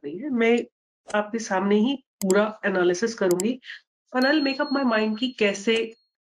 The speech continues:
अ, हम trend को यूज़ करेंगे। तो मैं इस line को extend कर रही हूँ, in the, extrapolate कर रही हूँ, ठीक है।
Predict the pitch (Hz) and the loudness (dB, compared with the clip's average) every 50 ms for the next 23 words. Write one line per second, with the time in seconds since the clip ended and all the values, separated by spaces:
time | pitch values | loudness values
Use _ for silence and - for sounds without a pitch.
0 | - 202 196 190 180 170 - - _ _ _ - - 208 202 208 214 208 - _ | -10 -6 -4 -2 -2 -4 -6 -10 _ _ _ -6 -4 -2 -2 -2 -2 -4 -8 _
1 | - _ - 226 196 196 190 196 214 220 233 - - - _ _ - 208 190 190 | -18 _ -2 -2 -2 -2 -2 -4 -2 -2 -2 -2 -4 -8 _ _ -6 -2 -2 -2
2 | 185 185 - - 156 143 156 160 175 175 208 214 247 269 311 302 - - - _ | -2 -2 -2 -2 -2 -2 -2 -4 -2 0 2 2 2 2 0 -2 -6 -10 -8 _
3 | - 208 196 196 190 190 202 202 196 214 202 202 - - - 202 185 170 180 175 | 0 2 2 2 2 0 -2 0 0 0 -2 -2 -6 -6 -2 0 2 2 0 0
4 | - 170 156 170 165 156 156 185 254 247 - _ - 214 208 196 190 202 214 262 | -2 -2 0 0 0 0 0 -2 -2 -4 -8 _ -2 -2 0 2 2 2 2 2
5 | 277 262 - - 208 180 - _ _ - _ - 214 214 - - 247 214 220 - | 0 -4 -8 -12 -12 -12 -12 _ _ -20 _ -10 -8 -8 -4 -4 -4 -2 -2 0
6 | 185 170 160 165 - 170 160 - 180 147 165 240 247 - - _ - - - - | 0 0 0 -2 -4 -6 -4 -4 -2 -2 0 -2 -2 -4 -10 _ -20 -20 -20 -20
7 | - _ _ _ 226 220 220 294 269 277 | -20 _ _ _ -8 -4 -4 -4 -6 -6